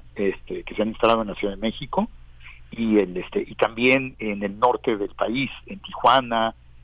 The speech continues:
en las ciudades fronterizas, y también en la frontera sur, ¿no? Entonces,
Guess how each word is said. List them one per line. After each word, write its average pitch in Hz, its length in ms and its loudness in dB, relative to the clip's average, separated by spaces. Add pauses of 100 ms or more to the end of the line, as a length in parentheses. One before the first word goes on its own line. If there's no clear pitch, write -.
(120)
en 95 220 -14
las 92 180 -8
ciudades 101 240 2
fronterizas, 131 600 0 (440)
y 127 80 -2
también 120 300 2
en 147 80 4
la 117 80 4
frontera 101 400 -2
sur, - 300 -12
¿no? - 140 -10 (460)
Entonces, 147 360 2